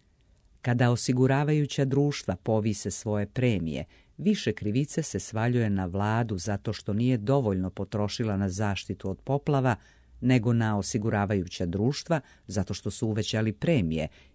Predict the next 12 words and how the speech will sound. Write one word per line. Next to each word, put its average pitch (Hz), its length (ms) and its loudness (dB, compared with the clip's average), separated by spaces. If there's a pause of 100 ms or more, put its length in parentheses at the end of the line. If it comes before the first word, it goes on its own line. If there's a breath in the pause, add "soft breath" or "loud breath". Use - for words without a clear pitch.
(100)
ili 202 240 4
na 143 100 6
ljude 147 360 2
koji 117 240 0
su - 320 -2
odabrali 107 560 0
da 92 120 -4
žive 117 400 0
u 104 100 2
dolini 107 480 2
podložnoj 110 680 -2
poplavama, 90 680 0